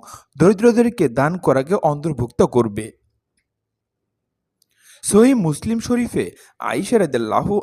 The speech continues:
আনহা থেকে বর্ণিত আছে যে, নবী করিম সাল্লাল্লাহু আলাইহি সাল্লাম বলেন, "তোমরা খাও,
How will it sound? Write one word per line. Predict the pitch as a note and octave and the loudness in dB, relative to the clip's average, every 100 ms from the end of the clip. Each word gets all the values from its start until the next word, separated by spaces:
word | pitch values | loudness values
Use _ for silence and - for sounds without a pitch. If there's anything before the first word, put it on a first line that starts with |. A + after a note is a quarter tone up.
| - | -2
আনহা | B2+ G3 A3+ | -2 0 -2
থেকে | B3 A#3+ | -2 -2
বর্ণিত | G#3+ C3 D3 G3+ G3+ A3 | 0 2 2 0 0 0
আছে | - C#3 - A#3 | -2 -4 -4 -2
যে, | C#3 E2 - - _ C3+ | -2 -4 -8 -20 _ -2
নবী | F3 | 0
করিম | A#3 B3 G#3 | 2 2 2
সাল্লাল্লাহু | D#3 - B2 G2 A#2+ | 0 -2 -2 0 -2
আলাইহি | G3 A3 - | 0 -2 -2
সাল্লাম | A#3 F#3 | -2 0
বলেন, | A#2+ A#2 F3+ F#3+ E2+ - _ _ _ - | 2 2 2 0 -4 -12 _ _ _ -4
"তোমরা | F#3 G3+ A3+ | 0 2 2
খাও, | - G3 G#3+ A2+ F2 | 0 -2 0 0 -2